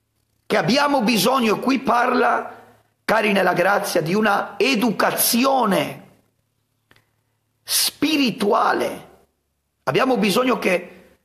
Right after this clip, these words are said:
il Signore ci istruisca. Ecco perché mediante la parola Dio ci istruisce, mediante lo Spirito il Signore ci insegna, ci guida, ci educa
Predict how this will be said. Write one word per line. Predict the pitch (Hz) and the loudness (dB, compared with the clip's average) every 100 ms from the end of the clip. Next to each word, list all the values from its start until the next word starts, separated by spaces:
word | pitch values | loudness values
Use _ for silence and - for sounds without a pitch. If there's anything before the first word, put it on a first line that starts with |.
| _ _ | _ _
il | - 202 | -2 0
Signore | - 208 214 247 220 | 0 0 0 0 0
ci | - 233 | 0 0
istruisca. | 214 - 208 208 233 - - - - - _ _ _ _ _ _ _ _ _ _ _ _ _ | 0 -2 -4 -2 -2 -2 -6 -8 -12 -14 _ _ _ _ _ _ _ _ _ _ _ _ _
Ecco | - 214 - | -2 0 0
perché | - 190 - 233 | 0 -2 0 0
mediante | 196 180 190 247 247 226 214 | 0 0 0 0 0 0 0
la | 190 | 0
parola | - 185 220 190 160 | 0 2 2 2 0
Dio | 156 208 240 | 0 0 0
ci | - - | 0 -4
istruisce, | 190 - 185 180 - - - - _ _ _ _ _ _ _ - - | -4 -6 -6 -6 -6 -8 -10 -16 _ _ _ _ _ _ _ -20 -8
mediante | 139 147 220 247 220 | -4 0 0 0 0
lo | 226 | 0
Spirito | 196 - - - 294 247 180 - - - - - - - | 0 -4 -6 -2 0 0 -2 -2 -2 -4 -14 -20 -20 -6
il | - 202 | -2 0
Signore | - 208 202 240 220 | 0 0 0 0 0
ci | - 220 | 0 0
insegna, | 208 - - 262 240 196 151 - - _ _ _ _ _ _ _ _ | 0 -2 0 0 0 -2 -4 -8 -14 _ _ _ _ _ _ _ _
ci | - 220 262 254 185 151 | -4 0 0 -2 -6 -4
guida, | 175 277 302 214 - - | 0 0 0 0 0 0
ci | - 226 220 - | 0 0 -2 -2
educa | 294 302 220 226 - 175 - - - | 0 0 0 0 0 -2 -2 -4 -14